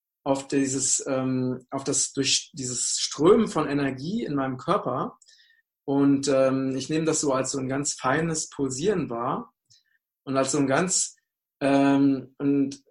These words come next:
also das kann jeder einfach, das ist ganz einfach, kann jeder einfach mal machen, sich auf, nicht hinlegen und einfach diese, diese, in, in den Körper hineinfühlen. Und ich nehme das als so ein ganz, äh, so ein Pulsieren wahr, was aber so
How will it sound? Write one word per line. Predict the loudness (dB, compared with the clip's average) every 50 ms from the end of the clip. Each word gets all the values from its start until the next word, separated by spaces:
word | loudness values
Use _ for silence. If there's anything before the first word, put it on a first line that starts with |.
| _ _ _ _ _ _ _
also | -12 -8 -6 -2 0 0 0
das | 0 0 0
kann | 0 0 2
jeder | 4 4 6 6
einfach, | 4 4 2
das | 2 2
ist | 0
ganz | 0 0 0
einfach, | 0 0 2 0 0 0
kann | 0 0 0
jeder | 2 2 2 0 0
einfach | -2 -2 0
mal | 0 2 2 2 2 2 0 0 -2 -4 -10 -12 -6
machen, | -2 -2 0 0 0 -4 -4
sich | -4 -4 -4
auf, | -4 -4 -8 -10
nicht | -6 -6 -4 -4 -6 -6
hinlegen | -6 -4 -2 0 2 2 2 2 0 -2 -2 -4
und | -4 -4
einfach | -4 -4 -4 -2 -4 -4
diese, | -4 -4 -4 -2 2 2 2 2 0 -4 -8 _ _ _ _ _ _ _ _ _ _ -6
diese, | -6 -2 0 0 0 2 2 2 2 0 -2 -6 -10 -14 -20 -20 -20 _ _ _ _ _ _ _
in, | -8 -8 -8 -8 -10 _ _ _ _ _
in | -2 0 2
den | 2 0
Körper | 2 4 4 4 4 4 2
hineinfühlen. | 2 2 2 2 2 2 2 2 0 0 -4 -6 -10 -6 -4 -2 -2 -2 -2 -4
Und | -4 -4 -6 -6 -8 -10 -14 _ _ _ _ _ _ _
ich | -2 0
nehme | 2 2 2
das | 2 2 2
als | 2 0 2
so | 2 2
ein | 2 2 2
ganz, | 2 2 2 2 2 2 0 0 -2 -4 -8 -6
äh, | -4 -4 -2
so | -2 -2 -2
ein | -4 -4
Pulsieren | -4 -4 -4 -4 -2 -4 -6 -2 0 0 0 0 -2 -2
wahr, | 0 2 4 4 4 2
was | 0 -2 -2
aber | -2 -2 -2
so | 0 0 0 0 -2 -6